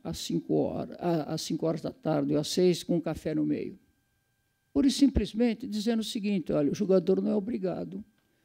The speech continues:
Uma das válvulas é essa. E, e eu tô, e eu, eh, presencio isso com tanta constância que tá me assustando. Sabe por quê? Eu digo lá,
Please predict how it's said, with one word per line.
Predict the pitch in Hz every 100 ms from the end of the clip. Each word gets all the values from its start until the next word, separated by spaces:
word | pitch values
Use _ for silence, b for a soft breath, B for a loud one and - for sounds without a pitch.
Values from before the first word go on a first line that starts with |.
| _
Uma | - 240
das | 220 196
válvulas | 233 226 254 240
é | 254 208 196
essa. | 160 - 175 _ _ _ _ _ _ -
E, | 262
e | 277 220
eu | 240 240
tô, | 240 -
e | 233
eu, | 240 226 202 - - -
eh, | 185 175 156
presencio | 147 196 208 208 - 233
isso | 226 220 -
com | 233
tanta | 214 302 294 240
constância | 185 170 156 - 233 220 233
que | -
tá | 277
me | 269
assustando. | 262 - - - 240 240 302 - - _ _ _ _ _ _
Sabe | 269 262
por | 180
quê? | - 269 220 - - _ _ _ _ _ _ _ _ _ _ _ _ _ _ _ _ _ _ _ _ -
Eu | - 196
digo | 214 190
lá, | 180 160